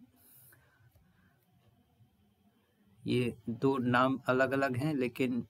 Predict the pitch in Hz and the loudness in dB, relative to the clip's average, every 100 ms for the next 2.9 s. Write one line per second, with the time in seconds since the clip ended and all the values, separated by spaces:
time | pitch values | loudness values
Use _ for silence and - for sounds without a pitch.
0 | - - _ _ - 139 - 160 151 135 | -14 -20 _ _ 0 0 2 2 2 -2
1 | - 135 - 117 113 131 120 147 156 131 | -2 -2 2 0 2 -2 -2 -2 -2 -2
2 | 123 120 117 107 95 95 - - | -2 -2 -2 -4 -8 -12 -14 -20